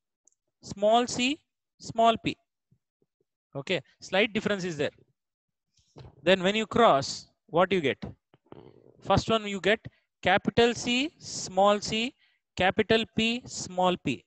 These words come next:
which is colored because see, it has both the letters, capital C, capital P, both are there, so it is colored. Then second one,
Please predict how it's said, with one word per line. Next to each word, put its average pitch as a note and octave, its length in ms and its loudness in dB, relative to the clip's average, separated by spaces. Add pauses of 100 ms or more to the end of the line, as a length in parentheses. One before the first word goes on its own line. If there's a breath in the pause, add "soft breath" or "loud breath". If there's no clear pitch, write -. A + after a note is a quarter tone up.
which E3 180 -4
is G#3+ 80 -2
colored F#3 460 2 (180)
because G#3+ 380 0 (560)
see, G3 160 -4
it - 40 0
has G3+ 200 2 (260)
both G3 140 6
the A3 80 6
letters, D3+ 420 0 (140)
capital E3+ 400 2
C, G#3+ 160 -6
capital D#3+ 480 -4
P, B2+ 80 -6
both D3 240 0
are D#3+ 200 0
there, D3+ 100 0
so D#3+ 140 -4
it D#3 120 -2
is E3 100 -6
colored. D3+ 380 0 (800 soft breath)
Then D3+ 140 -4
second A3+ 340 2
one, E3 180 2